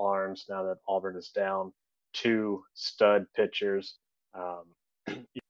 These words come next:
you know, like you said, we're, we're about halfway through the conference season. Auburn's got seven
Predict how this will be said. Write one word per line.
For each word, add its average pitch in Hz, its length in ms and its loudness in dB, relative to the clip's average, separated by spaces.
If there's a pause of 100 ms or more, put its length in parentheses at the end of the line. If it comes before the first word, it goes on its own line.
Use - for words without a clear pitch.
you 104 80 -4
know, 92 180 0 (140)
like 104 120 0
you 101 60 -4
said, 98 180 -4
we're, 101 360 2
we're 117 100 0
about 98 260 2
halfway 113 340 4
through 107 260 0
the 98 180 -4
conference 107 400 2
season. 101 460 -6 (320)
Auburn's 101 360 2
got 98 220 -4
seven 107 720 0